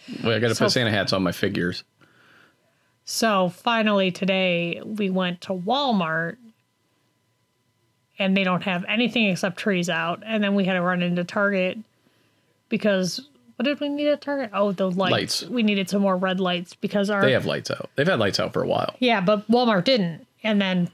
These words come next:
Speaker 2: Target, we went in there and they, all they have is lights. They don't have anything else Christmas. And I'm like, "You are jumping the gun on Christmas as far as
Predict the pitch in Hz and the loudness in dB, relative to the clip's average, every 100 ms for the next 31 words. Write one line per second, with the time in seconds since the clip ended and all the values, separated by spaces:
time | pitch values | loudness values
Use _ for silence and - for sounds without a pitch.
0 | - - 220 208 190 202 185 180 175 175 | -6 0 2 2 0 2 2 2 2 2
1 | 185 180 180 175 190 208 254 262 220 208 | 2 2 2 2 0 0 2 2 2 2
2 | 262 180 170 175 151 - - - 202 226 | 2 2 0 -2 -6 -10 -16 -4 0 2
3 | 196 190 175 202 190 202 180 - 208 - | 2 2 0 0 0 0 -2 -2 -4 -4
4 | 202 170 - - 220 214 214 185 226 311 | -8 -10 -10 -8 0 2 2 2 4 4
5 | 226 196 196 190 185 233 277 190 - 285 | 4 2 2 2 2 2 2 0 0 0
6 | - 214 185 - 214 - 214 190 185 175 | 2 0 0 -4 -6 -2 2 4 2 0
7 | - | -6